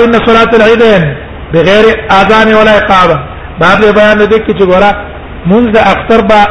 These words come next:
آی کې اذان اقامت به نه وي، غیر د اذان اقامت نه وي.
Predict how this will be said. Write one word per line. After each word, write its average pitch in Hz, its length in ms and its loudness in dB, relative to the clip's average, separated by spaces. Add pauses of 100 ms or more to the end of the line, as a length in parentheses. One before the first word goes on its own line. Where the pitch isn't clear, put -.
(140)
آی 202 80 2
کې 220 120 0
اذان 208 340 2
اقامت 190 480 0
به 175 100 0
نه 165 80 0
وي، 139 140 -6 (1400)
غیر 202 240 2
د 202 40 2
اذان 202 300 2
اقامت 180 460 -2
نه 160 60 -2
وي. 143 160 -2